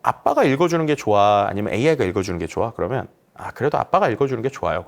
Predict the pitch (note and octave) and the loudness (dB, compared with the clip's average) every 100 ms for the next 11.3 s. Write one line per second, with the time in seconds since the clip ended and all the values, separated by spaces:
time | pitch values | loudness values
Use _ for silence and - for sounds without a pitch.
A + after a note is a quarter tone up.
0 | - G#2+ F3 E3+ E3+ C#3 G#3+ G3+ G3+ G3 | -6 -2 0 0 -2 -2 -2 -2 -2 -2
1 | F#3+ D#3+ E3 - - - - - C#4 C4+ | -2 -2 -4 -4 -4 -4 -4 -6 -4 -4
2 | C4 A#3 - A#2+ D3+ F#3+ F3 A2 - - | -6 -10 -8 -4 -2 -2 -2 -4 -6 -8
3 | C#3 A#2 - - - C3+ C3+ G#2 F#2+ E2 | -8 -8 -10 -12 -6 -2 0 0 -2 -4
4 | D#2+ D2+ D2 A2 - _ _ - - _ | -8 -10 -10 -12 -14 _ _ -20 -20 _
5 | _ _ _ - C3+ E3 D3+ C#3+ C#3 A2+ | _ _ _ 0 2 4 4 2 0 -2
6 | G#2 G2+ D#3+ A2+ - - _ _ _ - | -2 -2 -2 -4 -10 -20 _ _ _ -6
7 | - F3+ A#3+ A3+ G3+ - B3+ A#3 F#3 D#3+ | -2 2 2 2 0 -2 -2 -2 -2 -2
8 | - - E3+ F3+ A2 A2 - A2 D3 E3 | -2 0 2 2 2 -2 -2 -4 -2 -2
9 | A2+ - - - - - E3+ F#3+ A2+ - | -4 -6 -12 -14 -4 2 4 4 0 -2
10 | D3+ D#3+ G3+ - G#2+ D#3+ F3 E3+ E3 - | -2 0 2 2 2 4 6 4 2 -2
11 | D4+ C#4 | -2 0